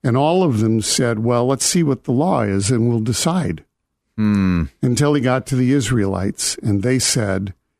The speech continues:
Speaker 1: "We will obey and we will hear." Basically, we'll follow it. W-, what do we have to do?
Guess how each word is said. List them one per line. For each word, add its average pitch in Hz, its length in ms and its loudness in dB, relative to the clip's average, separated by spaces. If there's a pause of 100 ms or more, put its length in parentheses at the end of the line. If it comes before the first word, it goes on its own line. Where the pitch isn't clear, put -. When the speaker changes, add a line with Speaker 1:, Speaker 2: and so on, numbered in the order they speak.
(360)
Speaker 1:
"We 110 220 2
will 123 160 2
obey 107 540 -2 (1000)
and 104 280 0
we 101 100 2
will 104 180 -2
hear." 90 320 -6 (160)
Basically, 113 600 -4 (960)
we'll 123 260 0
follow 123 460 0
it. 110 180 -2 (160)
W-, - 320 -4
what 120 120 -2
do 117 80 0
we 110 100 0
have 104 220 0
to - 100 -6
do? 90 220 -6